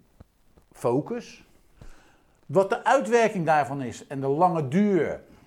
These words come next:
dat weet ik niet. Ik ben ook niet de held, een, een wereldrevolutionaire held die dat gaat doen. Ik weet alleen, als al de mensen die kleine beetjes op die kleine schaaltjes waar ze overal opereren doen,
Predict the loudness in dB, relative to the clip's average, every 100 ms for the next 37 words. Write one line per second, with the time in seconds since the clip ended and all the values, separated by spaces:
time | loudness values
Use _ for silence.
0 | _ -4 -4 -2 0 0 0 -2 0 0
1 | -4 -16 _ _ _ _ _ _ -4 0
2 | 0 0 -2 -4 -4 2 2 2 -2 -8
3 | -6 -6 -4 -2 0 0 0 -2 -8 -8
4 | -4 0 0 -2 -6 -8 -8 -4 -4 -4
5 | -12 -8 -4 -2 0 2 0 0 -8 -6
6 | 2 2 2 2 2 0 -2 -2 -2 -2
7 | -4 -12 -16 -18 _ _ _ -2 -2 0
8 | -2 0 0 0 0 0 -8 -12 -10 -8
9 | -8 -4 -2 0 -4 -6 -2 -2 -2 -2
10 | -2 -2 -2 -2 2 0 0 -6 -12 _
11 | -6 -4 -2 -2 0 -2 -4 0 2 0